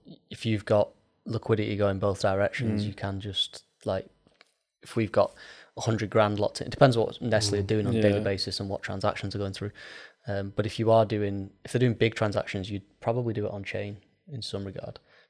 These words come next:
Speaker 1: because what are they doing? If you're doing it via Lightning, then yeah, generally it's the smaller transactions, and
Speaker 3: Mm.
Speaker 1: if you've got so many small transactions going through, at large volume, that's, that's that niche scenario that you end up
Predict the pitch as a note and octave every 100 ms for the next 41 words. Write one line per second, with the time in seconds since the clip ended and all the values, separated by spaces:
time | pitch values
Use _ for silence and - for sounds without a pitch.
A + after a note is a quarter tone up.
0 | _ - G2 - G2 F#2 G2 F#2+ G2+ G2+
1 | G#2 - C3+ G2+ F#2+ G#2+ G2+ G2 G2 G2+
2 | G2+ G2+ G2+ G2 G2 G2 G2+ - - -
3 | _ _ B2+ G#2 G2 A2+ G#2 G2+ G2+ -
4 | G2+ - G#2 G2+ - G#2 G2+ G2 - G2+
5 | G#2+ G2 F#2+ G2+ - - - - A2+ G2+
6 | G2 - G2+ - G2+ G2 - G#2+ - G2+
7 | - G#2 G#2+ - - _ _ _ _ -
8 | - G2 G2 - G2 G2 G2 G2+ G2+ -
9 | - _ _ A#2+ - - - G#2 G2 -
10 | A2 G#2 G#2 G#2 G#2 G#2+ G#2 A2+